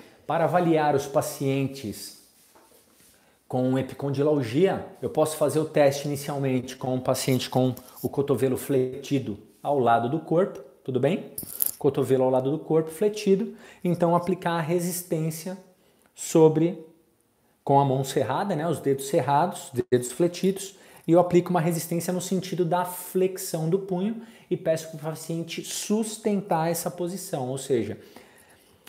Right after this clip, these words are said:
que ele mantenha o punho na posição neutra, que não deixe eu vencer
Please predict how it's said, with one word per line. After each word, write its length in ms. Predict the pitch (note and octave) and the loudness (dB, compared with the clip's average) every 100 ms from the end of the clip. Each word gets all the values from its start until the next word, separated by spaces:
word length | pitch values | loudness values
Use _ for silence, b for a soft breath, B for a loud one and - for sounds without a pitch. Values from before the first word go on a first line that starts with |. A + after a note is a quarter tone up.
| - | -20
que 140 | - D3 | 2 6
ele 300 | D#3 D#3+ F3 | 8 8 6
mantenha 920 | D3+ E3+ A3 G#3+ E3 E3 F3+ G3+ G3 | 6 4 2 0 0 2 2 0 0
o 80 | D#3+ | -4
punho 420 | - E3 E3+ F3 | 0 2 2 2
na 360 | D#3 D#3+ D#3+ F3 | 0 -2 -2 -4
posição 800 | F3 D#3 D#3 C#3+ C#3+ - C#3 | -4 -6 -4 -4 -8 -6 -6
neutra, 460 | D3 D3 D3+ D#3+ G3 | -4 -2 -2 -2 -6
que 140 | F#3+ | -4
não 200 | E3+ F3 | -4 -4
deixe 320 | F3 D#3 D#3+ - | -4 -4 -4 0
eu 120 | F#3+ | 0
vencer 960 | C#3+ F3 G3+ G3+ - D#3+ E3 F3+ - | 0 -2 -2 -4 -4 -2 -2 -4 -14